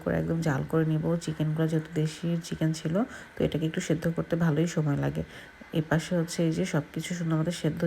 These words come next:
যখন হয়ে আসবে, তখন এর মধ্যে আমি একটু কর্নফ্লাওয়ার পানিতে গুলে অ্যাড করে দিলাম। তাহলে হচ্ছে থিকনেসটা মানে আপনি যেরকম চান ওরকম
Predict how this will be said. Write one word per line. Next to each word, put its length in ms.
যখন 180
হয়ে 160
আসবে, 280
তখন 280
এর 120
মধ্যে 200
আমি 180
একটু 180
কর্নফ্লাওয়ার 600
পানিতে 300
গুলে 240
অ্যাড 160
করে 180
দিলাম। 240
তাহলে 320
হচ্ছে 180
থিকনেসটা 520
মানে 160
আপনি 200
যেরকম 340
চান 200
ওরকম 300